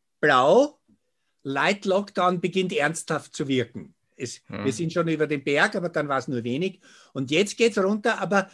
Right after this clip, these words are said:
Speaker 1: mit ungefähr zwanzig bis fünfundzwanzig Prozent Abnahme pro Woche. Wenn sich der nur Light Lockdown fortsetzt,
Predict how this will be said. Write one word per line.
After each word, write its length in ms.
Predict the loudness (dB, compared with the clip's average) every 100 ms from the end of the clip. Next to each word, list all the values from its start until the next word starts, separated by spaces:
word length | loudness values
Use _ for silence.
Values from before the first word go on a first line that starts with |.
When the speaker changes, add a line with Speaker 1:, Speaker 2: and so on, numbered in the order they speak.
| -16 _
Speaker 1:
mit 180 | -2 2
ungefähr 440 | 2 4 2 0
zwanzig 520 | 0 2 2 -2 -6
bis 160 | -8 -8
fünfundzwanzig 720 | -2 0 0 0 0 0 -4
Prozent 400 | -10 -6 -8 -6
Abnahme 500 | -6 -6 -4 -2 -2
pro 200 | -4 -2
Woche. 420 | 0 -2 -4 -10 _ _ _ _ _ _ _ _ _ _ -6
Wenn 280 | 2 2
sich 200 | 2 -2
der 340 | 0 2 2 -2 -14 -6
nur 300 | 2 4 4
Light 380 | 2 0 -2 0
Lockdown 580 | 0 0 -2 -4 -4 -6
fortsetzt, 960 | -2 -2 -2 -4 -4 -4 -8 -16 -18